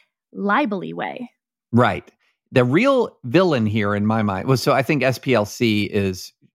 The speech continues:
Speaker 2: is com-, out of control ideologically. But what the heck, Amazon? What the heck?
Speaker 1: No, that's right. No one's making Amazon rely on this. Nobody, like, S P L C, I think, can define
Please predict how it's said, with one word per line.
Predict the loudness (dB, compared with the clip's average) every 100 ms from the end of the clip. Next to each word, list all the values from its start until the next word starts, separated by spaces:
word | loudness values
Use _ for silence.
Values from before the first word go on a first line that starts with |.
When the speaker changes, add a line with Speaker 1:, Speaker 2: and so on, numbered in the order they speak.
| -2
Speaker 2:
is | -2 -2
com-, | -2 -2 0
out | 0 0
of | 0
control | -6 -4 0 0 0 -4 -10 _ _ _ _ 0
ideologically. | 2 2 2 2 0 -6 -8 -10 -10 -18 _ _ _
But | 0 2
what | 2 2
the | 0
heck, | 2 0 0
Amazon? | 0 0 0 -2 -2 -4 -6 -12 _ _
What | 0 4 4 2
the | -2
heck? | -2 -4 -6 -16 -20 _ -2
Speaker 1:
No, | 0
that's | 2
right. | 0 0
No | 0 -4
one's | -4
making | -4 -2 -2
Amazon | -2 0 0 0
rely | 0 0 0
on | 0
this. | -2 0
Nobody, | 0 0 -2 -10 -8
like, | -4 0
S | -2 0
P | 0
L | -2
C, | -2 -2
I | -2
think, | -2 -2
can | -2
define | 0 0 0 0 -2